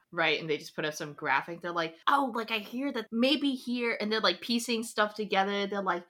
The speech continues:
"I think that they're gonna show up here," and no one believes them from their forum.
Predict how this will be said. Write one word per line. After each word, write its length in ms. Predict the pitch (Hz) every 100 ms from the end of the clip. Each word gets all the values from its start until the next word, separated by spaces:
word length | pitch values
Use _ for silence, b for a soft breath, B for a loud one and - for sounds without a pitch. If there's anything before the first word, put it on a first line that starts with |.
| -
"I 140 | 269
think 260 | - 285 240
that 120 | 214
they're 120 | 233
gonna 160 | 240 214
show 180 | - 220
up 140 | 202
here," 220 | 247 226
and 140 | 190 185
no 140 | 180
one 160 | 202 208
believes 460 | 196 185 185 196
them 200 | 208 190
from 180 | 202 196
their 160 | 180 180
forum. 640 | - 170 165 165 160 170